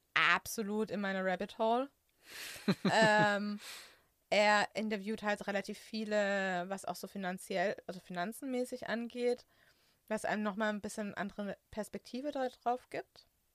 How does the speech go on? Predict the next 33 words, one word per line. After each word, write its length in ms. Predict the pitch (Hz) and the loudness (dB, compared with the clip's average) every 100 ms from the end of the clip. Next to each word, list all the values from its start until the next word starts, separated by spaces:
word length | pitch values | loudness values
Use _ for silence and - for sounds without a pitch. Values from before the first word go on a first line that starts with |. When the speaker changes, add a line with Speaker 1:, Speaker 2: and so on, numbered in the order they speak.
| _ _ _ _ _ | _ _ _ _ _
Speaker 1:
Also 180 | 202 - - | -14 -8 -6
auch 220 | 175 - _ - | -6 -10 _ -16
richtig, 460 | 202 - 196 - _ _ | -14 -12 -12 -14 _ _
richtig 260 | 214 - - | -18 -18 -18
cooler 220 | - - | -10 -6
Speaker 2:
Mhm. 80 | 190 | -6
Speaker 1:
Typ. 140 | 302 - _ _ - - _ _ _ _ _ _ _ - | -6 -12 _ _ -20 -20 _ _ _ _ _ _ _ -8
Sportlich, 880 | - - 302 359 320 311 330 - - _ _ _ _ 202 | -4 10 10 10 4 4 2 -4 -18 _ _ _ _ -6
ah, 140 | 226 | 0
da 80 | 233 | 0
könnte 220 | 233 269 | 2 0
ich 60 | 285 | 2
jetzt 140 | 277 | 0
so 60 | 269 | 0
die 60 | 254 | 0
ganzen 320 | 226 262 - | 0 0 -4
Influencer, 720 | - 254 254 233 240 240 240 | -6 -4 2 4 2 2 2
mit 200 | 240 220 | 2 0
denen 180 | 208 214 | 0 0
ich 160 | 220 | -2
quasi 340 | - 202 220 214 | -2 0 0 -4
so 240 | - 208 | -2 2
Speaker 2:
Trainieren. 200 | - - | 0 -2
Speaker 1:
gefühlt 460 | 240 208 269 277 - | -6 0 2 2 6
abhänge, 840 | 214 - - 233 240 233 240 262 311 | 4 4 -2 -2 0 2 2 2 -2
Speaker 2:
Naja, 400 | 127 120 120 117 110 | -4 0 2 2 2
deine 160 | 120 | 0
Bros. 280 | 113 123 123 254 | 4 6 10 10
Speaker 1:
ähm, 840 | 254 262 269 262 254 262 254 254 - - _ _ _ _ _ _ _ _ _ _ | 8 6 4 2 2 4 4 2 -4 -18 _ _ _ _ _ _ _ _ _ _
aufzählen. 520 | 214 214 - - 247 247 | 8 8 8 2 2 4
Aber 160 | 269 320 | 4 4
ich 140 | - | 4
glaube 440 | 277 285 294 285 | 8 8 8 4